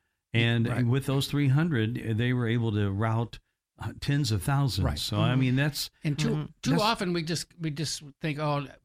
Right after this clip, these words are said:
Speaker 2: how, how can I make a difference?" Well, you can make a difference.
Speaker 1: Yeah.
Speaker 2: So,
Speaker 1: So the, your first foray, what, what was that like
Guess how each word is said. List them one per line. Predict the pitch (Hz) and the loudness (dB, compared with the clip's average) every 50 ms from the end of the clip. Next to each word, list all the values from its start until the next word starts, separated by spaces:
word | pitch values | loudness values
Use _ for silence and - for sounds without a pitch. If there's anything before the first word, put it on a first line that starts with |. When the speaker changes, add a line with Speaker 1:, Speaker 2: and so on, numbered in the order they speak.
| _ - | _ -4
Speaker 2:
how, | 135 147 165 - | -2 0 0 0
how | 120 156 180 | -2 -2 -4
can | 175 - 160 143 - - | -2 -4 -6 -8 -6 -4
I | 156 151 147 | -2 0 0
make | 131 127 123 - | 0 -2 -2 -4
a | 131 | -6
difference?" | 117 113 107 - - - _ - - - - - | -6 -6 -8 -8 -10 -16 _ -18 -18 -16 -16 -10
Well, | - 135 | -4 -2
you | 143 151 135 | -2 -2 -2
can | - - 165 175 151 131 113 | -2 -2 0 0 2 2 0
make | 107 104 - - | -2 -4 -8 -10
a | 101 | -12
difference. | - 107 101 - - - _ - - - | -14 -14 -16 -18 -18 -20 _ -8 -2 0
Speaker 1:
Yeah. | 117 110 101 101 95 87 - _ _ _ _ | 2 4 4 2 0 -2 -6 _ _ _ _
Speaker 2:
So, | - 117 113 110 - - _ - | -12 -10 -10 -12 -14 -16 _ -4
Speaker 1:
So | - - 160 160 156 | -2 0 2 2 2
the, | 143 143 151 156 147 - 143 | 2 4 2 2 2 2 2
your | 139 143 151 147 | 2 4 4 2
first | - - 180 180 180 165 - - | 2 0 0 0 2 0 0 -2
foray, | - - 180 185 180 143 117 104 95 90 92 104 110 | -2 0 0 2 2 2 4 4 2 2 2 0 -2
what, | - 117 113 127 127 - 123 | 0 0 0 0 0 0 0
what | 147 185 | 0 2
was | 185 160 113 | 2 2 2
that | 147 135 117 110 | 2 2 2 2
like | 107 113 110 98 90 85 | 2 2 4 4 2 0